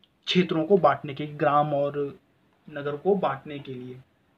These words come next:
अब मैं आपको ये बता देता हूँ कि भारत में नगरीय बस्ती किसे कहा जाता है और ग्रामीण बस्ती किसे कहा जाता है। भारत में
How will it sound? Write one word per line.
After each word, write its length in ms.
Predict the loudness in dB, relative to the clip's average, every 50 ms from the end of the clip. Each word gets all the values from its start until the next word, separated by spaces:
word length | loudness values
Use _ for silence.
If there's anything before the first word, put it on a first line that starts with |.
| _ _ _ _ _ _ _ _ _ _ _ _ -20 -20 _ _ _ _ _ _ _ _ _ _ _ _ _ -20 -20 -20 -20 _ _ _ _ _ _ _ _ _ _ 6
अब 140 | 6 6 8
मैं 140 | 8 10
आपको 240 | 10 10 10 8 4
ये 100 | 0 2
बता 220 | 4 4 6 6 4
देता 200 | 4 2 2 2
हूँ 160 | 4 4 2 2
कि 140 | 0 0 -2 0
भारत 380 | 0 2 4 8 10 10 10 10
में 460 | 8 8 8 8 8 6 4 2 0 -2 -2
नगरीय 420 | 2 4 4 6 8 8 8 8 8
बस्ती 320 | 6 4 2 0 -4 -6 -4
किसे 240 | -4 -4 -4 -4 -4
कहा 240 | -4 -4 -2 -2 -2
जाता 320 | -2 -2 -2 -2 0 0
है 140 | 0 0 -2
और 160 | -4 -4 -4 -2
ग्रामीण 300 | -2 -2 -2 -2 -6 -8
बस्ती 260 | -10 -12 -14 -16 -20
किसे 220 | -20 -18 -16 -14 -12
कहा 200 | -10 -8 -8 -8
जाता 260 | -10 -12 -14 -14 -12
है। 140 | -12 -12 -14 -16 _ _ _ _ _ _ _
भारत 300 | -6 0 2 2 2 2 2
में 160 | 0 -2 -2